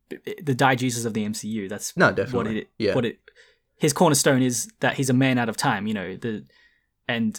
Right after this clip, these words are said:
Speaker 1: that struggle is accentuated by all the complexities of acting moral in this new age, you know, in this world full of trolley problems.
Speaker 2: Mm.
Speaker 1: You know what I mean by that?
Speaker 2: Oh, trolley problems is in, like, uh, uti-,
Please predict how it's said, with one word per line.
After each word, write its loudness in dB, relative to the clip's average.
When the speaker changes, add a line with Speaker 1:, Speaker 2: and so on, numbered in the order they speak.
Speaker 1:
that 0
struggle 2
is -2
accentuated -2
by 0
all -8
the -6
complexities -6
of -6
acting -2
moral -2
in -2
this -4
new 0
age, -6
you 0
know, 2
in 0
this 2
world 6
full 2
of -4
trolley 2
problems. -8
Speaker 2:
Mm. -2
Speaker 1:
You -4
know -2
what -4
I -2
mean 0
by -2
that? -8
Speaker 2:
Oh, 6
trolley 2
problems -2
is -6
in, -4
like, -4
uh, -2
uti-, -4